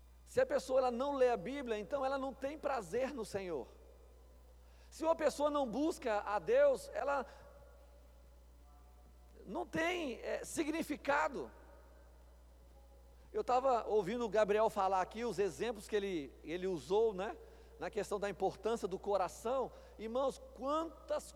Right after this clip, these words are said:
coisas nós desperdiçamos com coisas terrenas e deixamos de lado as coisas eternas. A palavra do Senhor é eterna ao seu coração, amém?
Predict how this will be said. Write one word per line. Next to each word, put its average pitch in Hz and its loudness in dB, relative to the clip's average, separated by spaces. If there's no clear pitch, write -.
coisas 247 0
nós 214 -4
desperdiçamos 220 -4
com 220 -12
coisas 226 -2
terrenas 226 -4
e 202 -8
deixamos 247 0
de 208 -2
lado 220 0
as 196 -6
coisas 170 -2
eternas. 113 -8
A - -4
palavra 247 4
do 233 -4
Senhor 226 2
é 233 0
eterna 208 -2
ao 175 -2
seu 165 -4
coração, 135 -4
amém? 127 -6